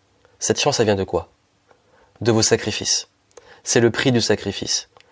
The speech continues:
Le sacrifice de savoir que vous allez devoir souffrir pendant une période limitée pour être bien le reste de votre vie. Le sacrifice de savoir que vous allez devoir peut-être baisser votre niveau de vie pour financer votre projet.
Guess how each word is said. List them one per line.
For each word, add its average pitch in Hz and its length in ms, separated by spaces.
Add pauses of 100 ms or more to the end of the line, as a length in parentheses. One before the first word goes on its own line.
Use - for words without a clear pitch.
(260)
Le - 120
sacrifice 131 600
de 123 80
savoir 127 560
que 123 100
vous 113 160
allez 113 100
devoir 110 260
souffrir 131 480
pendant 107 220
une 107 100
période 110 400 (100)
limitée 123 540 (400)
pour 117 160
être 113 100
bien 123 180
le 117 60
reste 107 220
de 110 40
votre 104 280
vie. 127 180 (460)
Le 110 80
sacrifice 123 460
de 123 80
savoir 127 360
que 123 120
vous - 20
allez 110 140
devoir 104 280 (640)
peut-être 123 340
baisser 120 260
votre 123 260
niveau 113 220
de 113 60
vie 120 240 (340)
pour 107 140
financer 117 400
votre 107 260
projet. 110 440